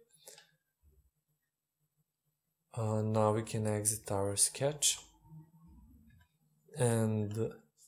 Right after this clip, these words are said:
we can extrude. We'll, uh, m-, extrude it mid plane for twenty. Okay.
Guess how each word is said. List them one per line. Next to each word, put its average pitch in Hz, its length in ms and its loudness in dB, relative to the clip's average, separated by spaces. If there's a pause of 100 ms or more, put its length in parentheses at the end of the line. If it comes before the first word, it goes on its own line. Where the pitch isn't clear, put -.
(1120)
we 117 100 -2
can 104 220 0
extrude. - 400 0 (600)
We'll, 113 720 4
uh, 110 1120 0
m-, 113 280 -4
extrude 120 340 2
it 113 180 0
mid 113 300 0
plane 120 460 2 (480)
for 107 360 0
twenty. 107 420 -2 (1200)
Okay. 147 260 -2